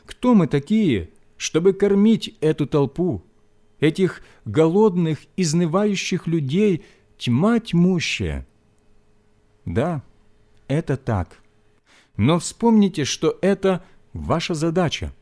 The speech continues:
Бог приказывает всем людям покаяться, и наша задача — объявить всем Его приказ. О, братья,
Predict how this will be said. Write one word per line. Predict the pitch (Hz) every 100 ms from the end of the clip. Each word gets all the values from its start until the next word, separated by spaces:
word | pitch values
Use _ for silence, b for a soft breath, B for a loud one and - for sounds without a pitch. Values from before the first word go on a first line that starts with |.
| _ b b b
Бог | 107 156 185 -
приказывает | 165 151 180 175 160 175 165
всем | - 175 165
людям | 156 170 165 143
покаяться, | 151 175 190 160 113 - 80 - _ -
и | 175
наша | 156 151 185 190
задача — | 175 180 196 190 190 180 - -
объявить | 151 135 147 139 190 202
всем | - - 156 160 165 b b b
Его | 95 117 120
приказ. | 113 123 113 92 - - _ _ _ _ _ _ _ _ _ _
О, | 139 151
братья, | 135 135 156 135 107 82